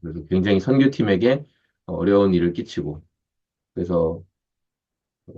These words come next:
바울은 다시는 "저 사람과 선교를 해서는 안 된다." 그래가지고 큰,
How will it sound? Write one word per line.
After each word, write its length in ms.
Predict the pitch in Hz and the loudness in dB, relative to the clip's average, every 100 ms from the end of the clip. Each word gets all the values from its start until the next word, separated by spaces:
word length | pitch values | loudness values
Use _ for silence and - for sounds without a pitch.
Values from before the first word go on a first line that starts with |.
| - - - | -20 -16 0
바울은 340 | 87 90 87 | 2 2 0
다시는 640 | - - 113 98 101 82 78 _ _ 87 87 - _ _ _ _ _ _ | -4 -2 2 4 2 -2 -10 _ _ -20 -20 -20 _ _ _ _ _ _
"저 520 | - 90 85 82 80 - _ _ _ - | -6 -2 0 0 -4 -12 _ _ _ 0
사람과 400 | 98 92 85 85 | 0 2 -2 -2
선교를 1000 | 123 120 117 107 101 92 87 87 87 - _ _ - | 2 4 4 4 2 2 0 -2 -4 -8 _ _ -6
해서는 200 | 120 123 | 2 4
안 80 | 87 | 4
된다." 480 | 95 87 78 82 92 _ _ _ _ _ _ | 2 -2 -4 -8 -14 _ _ _ _ _ _
그래가지고 580 | 92 87 82 87 85 - _ _ _ _ 87 87 80 - | -6 -4 -4 -6 -8 -12 _ _ _ _ -16 -16 -16 -8
큰, 500 | - 127 123 104 | 2 4 4 0